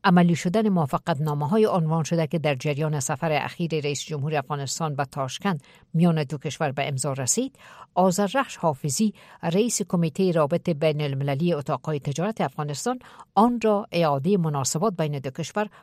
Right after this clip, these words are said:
بخصوص در بخش ترانزیت و انکشاف تجارت می‌داند. در مورد مصاحبهٔ با آقای آذررخش حافظی انجام دادم که با آواز آقای حافظی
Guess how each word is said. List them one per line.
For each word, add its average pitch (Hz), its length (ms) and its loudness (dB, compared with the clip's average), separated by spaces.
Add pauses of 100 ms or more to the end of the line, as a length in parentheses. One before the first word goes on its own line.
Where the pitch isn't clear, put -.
(180)
بخصوص 151 500 -4
در 139 220 -4
بخش 151 280 -8
ترانزیت 143 480 0 (340)
و 202 40 0
انکشاف 147 480 -2
تجارت 151 560 -4
می‌داند. 117 380 -10 (880)
در 277 100 0
مورد 208 400 2
مصاحبهٔ 170 600 2
با 151 180 2
آقای 160 340 0
آذررخش 139 580 -4
حافظی 143 440 -4
انجام 151 360 -2
دادم 233 340 -2 (280)
که 202 120 0
با 165 320 4
آواز 220 380 0
آقای 165 500 2
حافظی 147 680 0